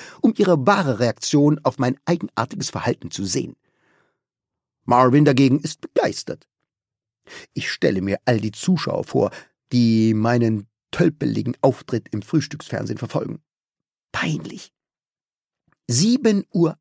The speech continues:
eins. Ja, auch wenn es sich nach Stunden anfühlt, ist nur eine Minute vergangen.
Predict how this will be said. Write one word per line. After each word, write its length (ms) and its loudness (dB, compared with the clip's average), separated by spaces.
eins. 480 -6
Ja, 180 2
auch 320 0
wenn 100 2
es 120 0
sich 240 0
nach 320 0
Stunden 580 2
anfühlt, 440 2
ist 240 -4
nur 220 0
eine 260 0
Minute 340 0
vergangen. 300 -8